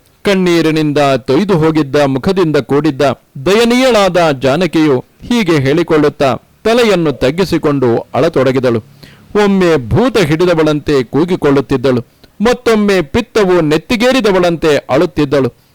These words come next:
ಇನ್ನೊಮ್ಮೆ ಬುದ್ಧಿಗೆಟ್ಟವಳಂತೆ ರೋದಿಸುತ್ತಿದ್ದಳು. ಬಳಲಿಕೆಯ ಪರಿಹಾರಕ್ಕಾಗಿ ನೆಲದ ಮೇಲೆ ಹೊರಲಾಡುವ ಹೆಣ್ಣು ಕುದುರೆ ಮರಿಯಂತೆ ಕೆಲವೊಮ್ಮೆ ಹೊರಲಾಡುತ್ತಿದ್ದಳು. ಕಾಮರೂಪಿಯಾದ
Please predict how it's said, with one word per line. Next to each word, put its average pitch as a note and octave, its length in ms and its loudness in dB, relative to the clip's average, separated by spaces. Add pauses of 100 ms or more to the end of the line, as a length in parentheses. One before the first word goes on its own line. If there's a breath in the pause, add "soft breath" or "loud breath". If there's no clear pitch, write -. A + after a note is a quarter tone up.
(240 soft breath)
ಇನ್ನೊಮ್ಮೆ F#3+ 560 2
ಬುದ್ಧಿಗೆಟ್ಟವಳಂತೆ E3 1160 0
ರೋದಿಸುತ್ತಿದ್ದಳು. C#3 880 0 (500 soft breath)
ಬಳಲಿಕೆಯ E3 580 2
ಪರಿಹಾರಕ್ಕಾಗಿ D#3 920 0 (280 soft breath)
ನೆಲದ A#3 380 0
ಮೇಲೆ G3+ 260 2
ಹೊರಲಾಡುವ F3 640 2
ಹೆಣ್ಣು E3+ 480 -2
ಕುದುರೆ F3 380 0
ಮರಿಯಂತೆ D3 560 0 (360 soft breath)
ಕೆಲವೊಮ್ಮೆ E3+ 560 2
ಹೊರಲಾಡುತ್ತಿದ್ದಳು. C#3 960 0 (600 loud breath)
ಕಾಮರೂಪಿಯಾದ D#3+ 1120 2